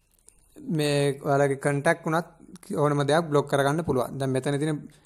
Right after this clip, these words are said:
my block list zero, how to block calls,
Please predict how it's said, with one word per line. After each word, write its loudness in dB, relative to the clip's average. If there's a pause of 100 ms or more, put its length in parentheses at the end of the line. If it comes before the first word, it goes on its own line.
(240)
my 4
block 2
list 0
zero, 2 (1080)
how 2
to 0
block 2
calls, 4